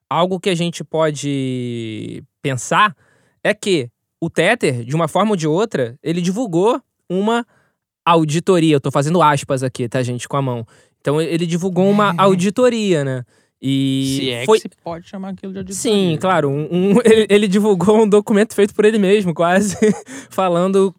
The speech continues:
Speaker 1: sobre como são as reservas.
Speaker 2: É, eu digo mais, a, a, a, a, a,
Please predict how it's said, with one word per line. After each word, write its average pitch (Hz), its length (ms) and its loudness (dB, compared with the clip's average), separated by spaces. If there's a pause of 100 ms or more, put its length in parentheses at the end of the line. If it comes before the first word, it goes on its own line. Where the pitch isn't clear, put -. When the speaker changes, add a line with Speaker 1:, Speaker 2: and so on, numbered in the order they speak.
Speaker 1:
sobre 180 300 -4
como 190 220 -4
são 185 200 -4
as 185 140 -4
reservas. 139 520 -4
Speaker 2:
É, - 60 -20
eu 175 140 2
digo 160 280 -4
mais, 147 580 0
a, 127 80 -6
a, 127 320 -4
a, 123 180 -8
a, 120 680 -12
a, - 160 -20